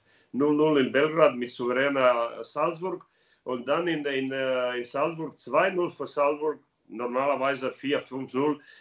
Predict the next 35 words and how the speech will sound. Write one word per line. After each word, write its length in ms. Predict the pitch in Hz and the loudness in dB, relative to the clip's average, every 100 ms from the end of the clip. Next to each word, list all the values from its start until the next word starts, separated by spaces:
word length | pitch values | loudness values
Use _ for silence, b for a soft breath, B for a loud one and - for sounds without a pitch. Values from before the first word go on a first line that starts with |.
| B | B
Roter 320 | 117 143 170 | 0 2 2
Stern 220 | - 151 143 | 2 4 4
in 120 | 139 | 6
einer 240 | 147 170 | 6 4
Minute 400 | 151 151 165 151 | 0 0 -2 -4
schießt 360 | - 151 - - | -4 -4 -4 0
zwei 180 | 147 139 | 2 2
Tore, 460 | 139 147 160 156 b b - | 2 0 2 -2 b b -6
unentschieden 680 | 143 151 - 151 147 143 b b b | -2 -2 -2 -2 -2 -6 b b b
und 140 | 120 | -4
die 100 | 135 | -4
sind 180 | 131 135 | -2 0
raus. 340 | 135 151 147 131 | 4 4 2 -4
Und, 140 | 123 | -4
äh, 340 | 123 120 123 | -6 -4 -4
da 80 | 123 | -4
gibt 260 | 123 135 - | -6 -6 -8
es 160 | 117 | -6
ein, 240 | 120 117 117 | 0 0 2
ein, 220 | 117 117 | 0 0
äh, 540 | 117 113 113 113 110 104 _ _ _ - 110 | -2 0 0 0 -4 -8 _ _ _ -20 -16
Scherz 440 | - 143 143 - | 2 4 4 2
hier, 280 | - 147 139 | -2 4 4
dass 260 | 123 - | 2 -4
Marco 300 | 131 139 143 | -2 -2 0
Rose 320 | 131 139 135 131 | 0 0 0 0
jede 400 | 139 143 131 B B B | 0 0 -2 B B B
Pressekonferenz 680 | 147 156 - 135 - 147 139 | 0 0 0 -2 2 2 2
beginnt 460 | 131 127 147 139 - b b b - | -2 0 0 0 -8 b b b -6
mit, 280 | 117 123 143 | -4 -2 2
äh, 460 | 135 131 127 123 117 - | 4 6 4 2 -6 -2
Gedanken, 640 | 131 123 143 165 151 127 | 0 4 4 4 2 0
wie 140 | 143 175 | 0 0
habe 360 | 165 170 165 | 2 2 2
ich 240 | 156 143 | 0 -4